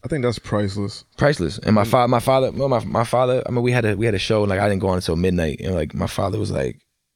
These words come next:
Speaker 2: he was, like, out drinking or something. He said, "I'm coming. I'm
Speaker 1: Mm.
Speaker 2: on my way."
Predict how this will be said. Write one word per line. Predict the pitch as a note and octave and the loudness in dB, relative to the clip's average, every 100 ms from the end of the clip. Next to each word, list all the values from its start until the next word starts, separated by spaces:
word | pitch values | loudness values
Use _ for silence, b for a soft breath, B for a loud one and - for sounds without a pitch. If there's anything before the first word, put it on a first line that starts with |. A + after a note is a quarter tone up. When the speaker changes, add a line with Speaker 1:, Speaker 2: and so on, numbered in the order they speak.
| _ | _
Speaker 2:
he | G2 | -4
was, | F#2+ | -2
like, | E2+ | -2
out | - D#2+ | -2 -2
drinking | C#2 F2 F2+ | -2 -6 -4
or | F#2+ | -6
something. | - F#2 | -8 -8
He | |
said, | - | -6
"I'm | G2 | -2
coming. | C#3+ G#2 - _ | -2 -2 -6 _
I'm | G2+ | -4
Speaker 1:
Mm. | B2 | -2
Speaker 2:
on | C#3 | 0
my | C3 | 0
way." | C3+ - | 0 -2